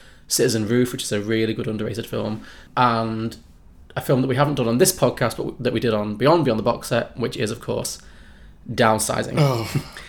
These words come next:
Speaker 1: So he's hit and miss.
Speaker 2: Yeah.
Speaker 1: He's definitely, he has highs, he has lows, you know.
Speaker 2: Mm-hmm.
Speaker 1: This, for me, is definitely a high for him.
Speaker 2: Mm.
Speaker 1: I mean, it's, it's early in his career. So,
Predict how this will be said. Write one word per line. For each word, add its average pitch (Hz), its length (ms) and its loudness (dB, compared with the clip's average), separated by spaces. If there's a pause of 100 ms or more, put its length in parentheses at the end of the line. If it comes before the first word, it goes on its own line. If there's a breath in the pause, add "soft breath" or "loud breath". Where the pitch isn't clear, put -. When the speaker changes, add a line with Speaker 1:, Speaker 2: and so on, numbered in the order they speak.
(120 loud breath)
Speaker 1:
So 262 200 12
he's 285 140 12
hit 320 100 10
and 339 120 8
miss. 190 380 6
Speaker 2:
Yeah. 147 180 8
Speaker 1:
He's 214 160 6
definitely, 233 300 8
he 202 60 10
has 202 180 10
highs, 185 360 8
he 170 80 2
has 156 140 4
lows, 110 360 0
you 123 60 -2
know. 110 120 2
Speaker 2:
Mm-hmm. 139 240 -2 (320 loud breath)
Speaker 1:
This, 190 280 8
for 185 80 6
me, 147 280 8
is - 560 2 (280)
definitely 120 360 2
a 110 60 0
high 107 200 -2
for - 120 -10
him. 110 200 -8 (140)
Speaker 2:
Mm. 170 200 0
Speaker 1:
I - 20 -6
mean, 147 160 4
it's, 151 160 2
it's - 260 0
early 127 260 2
in 113 60 -2
his 113 120 -4
career. 117 220 -8 (360 loud breath)
So, 107 520 2